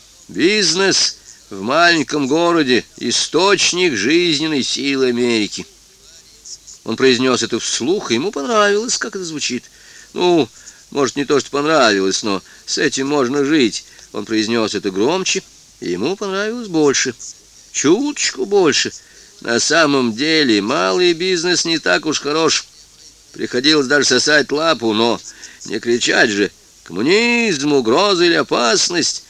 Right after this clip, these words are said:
И Крейг прав, большинство из слушающих на утро с похмелья не смогут вспомнить, что они слышали накануне. Заметно воодушевившись, Сэм начал писать.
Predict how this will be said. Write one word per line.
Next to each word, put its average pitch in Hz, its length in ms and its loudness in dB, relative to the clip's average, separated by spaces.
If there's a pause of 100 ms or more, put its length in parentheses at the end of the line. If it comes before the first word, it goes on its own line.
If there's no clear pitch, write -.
(280)
И 107 160 -6
Крейг 139 340 2
прав, 139 560 0
большинство 131 760 0
из 185 220 4
слушающих 151 800 -2
на 117 140 0
утро 170 460 2
с - 80 -2
похмелья 160 760 -2 (480)
не 131 220 -2
смогут 147 480 -2
вспомнить, 139 680 -2
что 135 180 -4
они 117 180 -2
слышали 117 500 -2
накануне. 110 540 -4 (640)
Заметно 240 560 0
воодушевившись, 117 800 -6 (100)
Сэм 202 320 -4
начал 143 300 -4
писать. 95 420 -6